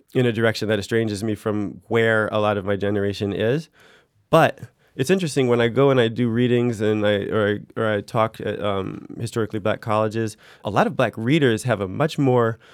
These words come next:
complicated and, uh, nuanced view of things than a lot of black writers, uh, present as the black view. And so I find that black audiences are very kind of enthusiastic about things that I've written in my messages.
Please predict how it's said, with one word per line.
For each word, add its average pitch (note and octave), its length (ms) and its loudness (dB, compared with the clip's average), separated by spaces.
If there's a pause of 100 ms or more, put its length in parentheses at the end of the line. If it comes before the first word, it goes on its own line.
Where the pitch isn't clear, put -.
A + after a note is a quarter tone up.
(160)
complicated A#2 920 -2
and, G2+ 420 -2
uh, G2+ 320 -4
nuanced A2+ 720 2
view A2 320 0
of A2 120 -2
things G#2+ 320 -2
than G#2+ 80 -2
a G2+ 60 -2
lot G2+ 100 -2
of F#2 80 -8
black G2+ 220 -4
writers, G#2+ 560 0 (140)
uh, G2 180 -4 (180)
present A2+ 560 0
as A2 320 0
the G#2+ 200 -4
black G2+ 300 -2
view. G#2 300 -2 (240)
And A2+ 140 -4
so A2+ 200 0
I C3 200 4
find A2+ 380 -2
that G2+ 180 -4
black A2 220 -2
audiences A#2 800 0
are A2 120 0
very A2+ 480 0 (180)
kind G#2 200 -4
of G2 120 -8
enthusiastic A#2 760 2
about G2+ 400 0
things G#2 240 0
that G#2 80 2
I've F#2+ 100 -2
written G2+ 180 -2
in G2+ 80 -4
my G2+ 120 -2
messages. G2 480 -6